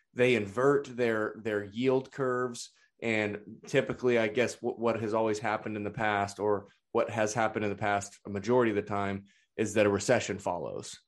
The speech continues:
And I don't think that that, uh, I don't think that that's far off from the truth, right? I mean, i-, i-, if, if a recession starts here pretty quick, I think we'd all be like, "Um, yeah, I think we probably could have seen something like this coming," you know?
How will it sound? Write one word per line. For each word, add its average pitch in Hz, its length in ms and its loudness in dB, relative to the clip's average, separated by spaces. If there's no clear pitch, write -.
And 117 240 4
I 117 140 6
don't 135 200 6
think 123 220 2
that 110 160 -2
that, 110 420 2
uh, 104 260 2
I 113 100 0
don't 120 120 0
think 117 180 -4
that 110 100 -8
that's 110 240 0
far 110 280 2
off 104 200 0
from - 100 -14
the 98 60 -14
truth, - 360 -6
right? 101 220 2
I 101 60 2
mean, 92 240 -2
i-, 107 40 0
i-, 117 300 0
if, 113 280 0
if 120 120 0
a 123 60 4
recession 135 500 4
starts 131 340 4
here 123 120 2
pretty 117 220 -2
quick, 123 420 0
I 110 100 -2
think 120 240 -4
we'd 113 120 2
all 110 120 4
be 110 100 2
like, 107 220 2
"Um, 156 360 -4
yeah, 170 260 -2
I 127 120 -2
think 139 340 0
we 135 120 0
probably 123 520 0
could 120 160 -4
have 107 80 -8
seen 113 240 -4
something 107 320 -2
like 104 200 -2
this 107 180 -2
coming," 95 320 -6
you 104 100 2
know? 107 160 0